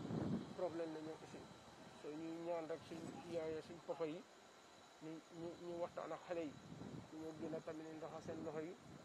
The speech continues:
raxas seen loxo yi, dem set. Always sax tamit ñuy def, ñuy sol max. Yooyu noonu tamit ñuy def social distance. Xale yi suñ génnee ñu gis ñu gën sax, nañ try tamit ñu raxas seen loxo yi.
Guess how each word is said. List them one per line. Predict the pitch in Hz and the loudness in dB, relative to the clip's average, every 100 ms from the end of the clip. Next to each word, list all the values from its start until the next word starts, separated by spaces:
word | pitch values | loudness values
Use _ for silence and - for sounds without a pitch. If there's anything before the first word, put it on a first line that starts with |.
| - - - - - - | -12 -14 -16 -14 -12 0
raxas | 151 151 | 4 4
seen | 156 156 | 2 0
loxo | 156 156 | 2 2
yi, | 151 | 0
dem | 156 151 | -2 0
set. | 165 156 - - - | -2 -2 -8 -12 -6
Always | 165 165 165 - | 0 2 2 2
sax | 160 | 0
tamit | 160 156 | 2 0
ñuy | 160 165 | 0 0
def, | 160 160 | 0 0
ñuy | 165 165 | 0 0
sol | - 156 | 0 2
max. | 156 151 - - - - - - - - - | 2 2 -2 -8 -8 -10 -10 -10 -12 -10 0
Yooyu | 160 156 | 2 4
noonu | 156 151 | 2 0
tamit | 143 160 151 | 2 2 2
ñuy | 160 160 | 0 0
def | 160 | -2
social | - 160 165 151 | -2 -2 -2 -2
distance. | 156 - 156 - | -4 -4 -4 0
Xale | 165 | 0
yi | 165 | 0
suñ | - 175 | -2 2
génnee | - 165 | 4 6
ñu | - - - | 8 8 8
gis | - | 6
ñu | - - - | 8 8 10
gën | - - | 8 8
sax, | - - - - - - - - | 8 8 6 6 6 6 6 8
nañ | - - | 6 6
try | - 175 160 | 6 8 10
tamit | 165 160 156 - | 10 6 6 0
ñu | 165 165 | -2 0
raxas | 160 170 | 2 4
seen | 165 151 | 4 6
loxo | 156 | 6
yi. | 156 | 6